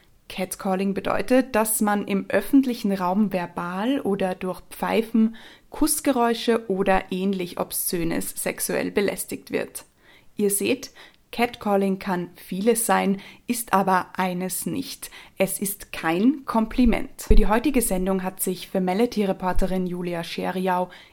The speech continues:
intensiv mit dem Thema Catcalling auseinandergesetzt. Mein Name ist Nadja Riahi und ich darf euch heute durch die Sendung moderieren.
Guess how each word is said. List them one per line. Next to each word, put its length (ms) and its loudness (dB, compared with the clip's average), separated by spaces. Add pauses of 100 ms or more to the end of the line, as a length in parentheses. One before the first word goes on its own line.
intensiv 640 4
mit 180 -2
dem 160 -2
Thema 300 -2
Catcalling 880 -4
auseinandergesetzt. 1200 -2 (400)
Mein 300 -2
Name 380 0
ist 360 -6
Nadja 400 -4
Riahi 480 0 (300)
und 320 -2
ich 320 -2
darf 240 2
euch 260 -2
heute 400 0
durch 280 -4
die 180 -2
Sendung 460 -2
moderieren. 580 -6